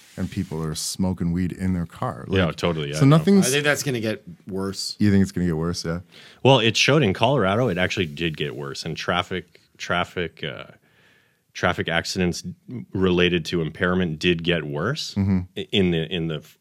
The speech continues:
Speaker 2: in the front of it, but over the, over the long haul, it's actually decreased.
Speaker 1: Well,
Speaker 2: So
Speaker 1: I will tell you, I was just in Colorado,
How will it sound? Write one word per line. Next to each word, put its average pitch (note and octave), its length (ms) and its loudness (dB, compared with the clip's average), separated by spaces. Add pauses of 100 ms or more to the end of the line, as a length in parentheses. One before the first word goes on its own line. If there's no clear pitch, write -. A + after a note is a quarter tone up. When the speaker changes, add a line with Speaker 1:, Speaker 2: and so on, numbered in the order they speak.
Speaker 2:
in F2 140 0
the D#2 80 -4
front G2 380 -4
of C3+ 100 -2
it, E3 180 -6 (500)
but G2 140 0
over F#2+ 260 4
the, E2 460 0
over G2 180 4
the F2 80 6
long D#2+ 360 2
haul, E2 180 -2
it's C#2+ 120 -8
actually D2+ 540 -6
decreased. D2 640 -10 (680)
Speaker 1:
Well, G2+ 320 4
Speaker 2:
So D2 380 -4 (260)
Speaker 1:
I G#2 80 6
will A#2 160 6
tell A2+ 240 4
you, G2 200 4
I F2 80 0
was F#2 140 0
just - 280 -6
in G2 200 2
Colorado, D2+ 640 -4